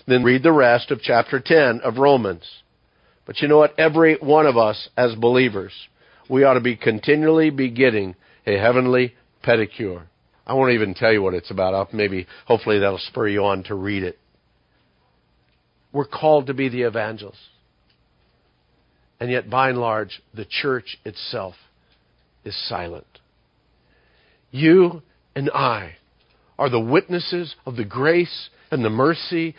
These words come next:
and the forgiveness and the love and the relationship and the power, the almighty wonder and the beauty of Almighty God. You and I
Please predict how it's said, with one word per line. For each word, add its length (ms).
and 100
the 160
forgiveness 720
and 140
the 80
love 540
and 100
the 60
relationship 840
and 140
the 80
power, 720
the 160
almighty 460
wonder 800
and 80
the 60
beauty 600
of 120
Almighty 540
God. 440
You 320
and 80
I 420